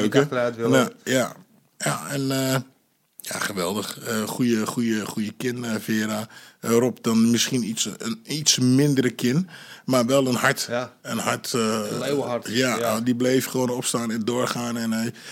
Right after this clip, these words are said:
Speaker 2: hij, eh, zijn tempo ging geen enkele seconde naar beneden. Ja,
Speaker 1: Nee, nee.
Speaker 2: geweldig.
Speaker 1: Ja,
Speaker 2: Super,
Speaker 1: ik,
Speaker 2: super.
Speaker 1: ik stel na deze wedstrijd voor dat we, eh, Rob Font dan ook omdopen in de Boston Zombie. Natuurlijk in navolging van de
Speaker 2: <laughs>
Speaker 1: Korean Zombie, die gewoon, maakt
Speaker 2: Ja.
Speaker 1: niet uit wat er gebeurt, altijd naar voren blijft lopen.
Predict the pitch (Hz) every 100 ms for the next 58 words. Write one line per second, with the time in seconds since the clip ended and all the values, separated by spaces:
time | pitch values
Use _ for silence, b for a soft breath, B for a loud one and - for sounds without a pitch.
0 | B - 117 117 113 85 - - 160 139
1 | 131 - 139 - 127 - - 160 160 135
2 | - 139 135 123 110 92 - 101 - 107
3 | 104 - - 120 123 113 98 - 117 113
4 | 208 - 123 - 165 - - _ 147 151
5 | - 160 147 143 143 139 139 135 139 -
6 | 139 135 131 - 127 123 117 - 123 120
7 | 127 - 127 123 123 120 120 - 135 127
8 | 123 120 127 123 B B 135 120 151 160
9 | 165 151 180 170 165 185 175 151 147 147
10 | 143 151 156 151 143 139 - 147 147 156
11 | 147 143 139 139 135 135 135 110 143 127
12 | 127 127 131 127 127 127 120 B B B
13 | 127 131 - 156 156 139 143 139 139 139
14 | 139